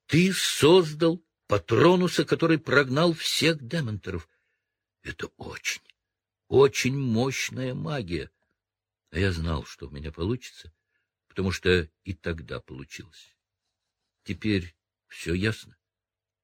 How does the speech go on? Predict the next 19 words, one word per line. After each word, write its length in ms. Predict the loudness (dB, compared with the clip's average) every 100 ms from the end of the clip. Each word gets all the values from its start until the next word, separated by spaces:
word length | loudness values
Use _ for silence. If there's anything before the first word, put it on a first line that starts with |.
| _ _ _
Не 140 | -6
знаю. 560 | -4 -4 -6 -4 -4 -8 _ _ -18 -16 -2
Гарри, 260 | 2 4 2
ты 140 | -2
только 340 | -6 -4 -6 -8 _ -4
посмотри 480 | 0 2 2 2 2
на 160 | 2
Снега. 800 | 2 2 4 6 6 4 4 4 0 _ _ _ _ _
Гарри 440 | -4 4 6 8 6
выглянул 680 | 6 6 6 6 8 8 6
из 120 | 4
кустарника. 800 | -2 -2 2 4 4 2 0 -4 _ _
Снег 680 | 2 6 8 10 8 6 -2 -10 0
на 200 | 2 2
том 320 | 4 4 6
берегу 320 | 4 4 2
пришёл 400 | 2 0 2 2
в 60 | 2
себя, 460 | -2 2 2 2